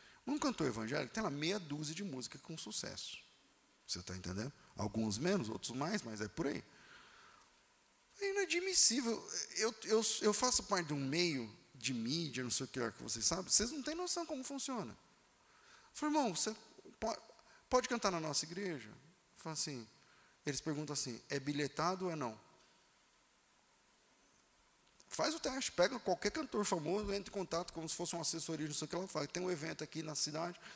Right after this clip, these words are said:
quero saber quanto que é." A primeira pergunta, "Ele é bilhetado ou não?" Porque bilhetado é quando, tipo, de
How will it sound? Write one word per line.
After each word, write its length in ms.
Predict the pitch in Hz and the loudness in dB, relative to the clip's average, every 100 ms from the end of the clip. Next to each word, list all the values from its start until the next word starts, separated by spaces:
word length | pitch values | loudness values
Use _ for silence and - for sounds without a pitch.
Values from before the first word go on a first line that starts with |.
| - | -2
quero 160 | 170 151 | 0 0
saber 220 | 165 165 | -2 -4
quanto 180 | 175 - | -4 0
que 80 | |
é." 20 | 135 | 0
A 40 | |
primeira 260 | 160 247 302 | 0 -2 -2
pergunta, 320 | 254 170 127 | -2 -2 -4
"Ele 80 | 123 | -4
é 40 | |
bilhetado 480 | 139 156 151 185 170 | -2 -2 -2 -4 -4
ou 40 | |
não?" 120 | 120 - - - - - - - - - - - - - | -6 -10 -20 -20 -20 -20 -20 -20 -20 -20 -20 -20 -20 -10
Porque 180 | - 151 | -6 -4
bilhetado 720 | 151 143 120 165 202 190 127 | -2 -2 0 4 4 4 0
é 60 | 117 | -2
quando, 280 | - 156 156 | -2 -4 -4
tipo, 300 | - - | -6 -6
de 100 | 156 | -10